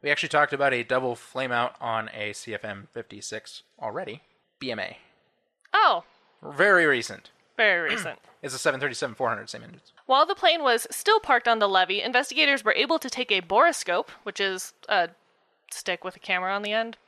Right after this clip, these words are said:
Speaker 1: Basically.
Speaker 2: basically, to the right engine and found that although there was no damage to the compressor stage of the engine,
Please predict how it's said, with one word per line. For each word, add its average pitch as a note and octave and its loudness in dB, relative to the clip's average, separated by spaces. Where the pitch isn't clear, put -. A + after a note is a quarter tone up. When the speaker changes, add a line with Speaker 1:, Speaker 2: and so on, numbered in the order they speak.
Speaker 1:
Basically. G#3+ -4
Speaker 2:
basically, A#3+ -2
to C4+ 2
the A3+ 4
right B3 4
engine G#3 0
and A3 0
found A3 2
that G3+ 4
although C#4 4
there F#4 2
was D4+ -2
no C4 2
damage A3+ 0
to A#3 -6
the G3+ -6
compressor D4+ 0
stage G3+ 0
of F3 -8
the F3 -4
engine, E3+ -4